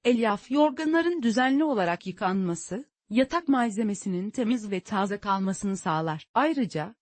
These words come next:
yorganınızın temiz kalması alerjik reaksiyonlara neden olan toz akarlarına karşı da koruma sağlar. Elyaf yorganların düzenli yıkanması, özellikle mevsim geçişlerinde yapıldığında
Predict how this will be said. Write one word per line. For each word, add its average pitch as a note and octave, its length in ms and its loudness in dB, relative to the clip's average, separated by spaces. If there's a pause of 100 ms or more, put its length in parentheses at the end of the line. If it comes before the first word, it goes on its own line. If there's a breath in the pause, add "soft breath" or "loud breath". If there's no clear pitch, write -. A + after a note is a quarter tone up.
(180)
yorganınızın A3 800 2
temiz A#3+ 400 -2
kalması G3+ 640 -4 (100)
alerjik B3+ 640 0
reaksiyonlara A#3+ 760 -2
neden F#3+ 340 0
olan D#3+ 300 -4
toz B3 280 -2
akarlarına G#3+ 680 0
karşı F#3+ 380 -2
da A3+ 120 -4
koruma A3 360 -2
sağlar. D#3+ 500 -2 (100)
Elyaf A3+ 460 2
yorganların D#4 720 2
düzenli B3+ 420 2
yıkanması, G3 840 -2 (240)
özellikle E4 600 2
mevsim G#3 520 -2
geçişlerinde G3+ 680 -4
yapıldığında F3 800 -4